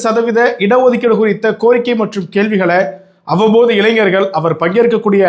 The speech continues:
அந்த கூட்டங்கள்ல முன் வச்சிட்டு இருக்கிறாங்க. இந்த தருணத்துல தான் நேற்று தினம் ஒரு கூட்டத்துல எடப்பாடி பழனிசாமி அவர்கள் பேசக்குள்ள என்ன சொல்லியிருக்கிறாருன்னா, "ஸ்டாலின் யாரு கூட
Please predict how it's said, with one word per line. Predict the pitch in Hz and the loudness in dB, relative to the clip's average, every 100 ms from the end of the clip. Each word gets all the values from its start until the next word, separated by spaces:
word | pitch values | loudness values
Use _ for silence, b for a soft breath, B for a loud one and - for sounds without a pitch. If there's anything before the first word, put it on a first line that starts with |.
| 160 | 0
அந்த | 165 160 | -2 -2
கூட்டங்கள்ல | 202 202 180 151 160 190 b b b - | -2 -2 -2 0 -2 -4 b b b -4
முன் | 185 233 | 0 2
வச்சிட்டு | - 196 156 | 2 -2 -2
இருக்கிறாங்க. | 147 143 123 120 - _ _ _ _ _ _ | -2 -2 -4 -8 -16 _ _ _ _ _ _
இந்த | 160 202 233 | 0 2 2
தருணத்துல | 226 247 233 220 208 | 2 2 2 2 2
தான் | 233 254 185 | 2 0 -2
நேற்று | 214 240 240 | -2 0 -2
தினம் | 226 233 214 | -2 0 -2
ஒரு | 214 | -2
கூட்டத்துல | 208 208 180 196 - B B B _ | -4 -4 -2 -2 -4 B B B _
எடப்பாடி | 185 226 254 247 247 | -2 0 0 0 0
பழனிசாமி | 214 226 240 226 208 | 0 0 0 0 2
அவர்கள் | 190 190 185 | 2 0 0
பேசக்குள்ள | 196 196 202 196 | 0 0 0 0
என்ன | 190 202 | 0 0
சொல்லியிருக்கிறாருன்னா, | 196 185 175 175 170 185 165 196 b b b b b - | 0 0 0 0 0 0 0 -4 b b b b b -8
"ஸ்டாலின் | - 220 262 247 214 | -2 0 0 0 0
யாரு | 226 214 | 0 0
கூட | 208 | 0